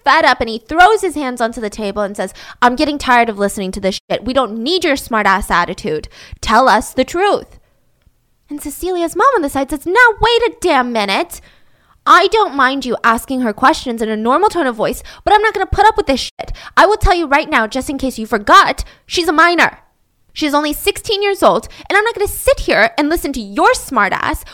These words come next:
What's more is, I don't think Cecilia's gonna answer any more questions today.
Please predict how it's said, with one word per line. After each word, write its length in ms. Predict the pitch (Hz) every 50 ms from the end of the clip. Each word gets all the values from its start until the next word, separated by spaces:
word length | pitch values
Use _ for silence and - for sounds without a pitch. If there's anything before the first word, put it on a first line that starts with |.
| - -
What's 260 | - 311 330 - -
more 260 | 330 370 480 523 466
is, 280 | 277 190 190 240 - - - - - _ -
I 140 | 339 403 466
don't 140 | 453 339 262
think 140 | 285 262 269
Cecilia's 420 | - 294 - 294 262 254 262 269
gonna 140 | - 285 285 - -
answer 240 | 254 233 240 285
any 100 | 262 247
more 140 | 254 285 311
questions 640 | 320 - - - 370 339 - - - 233 220 220 -
today. 400 | - - 190 175 143 120 - 208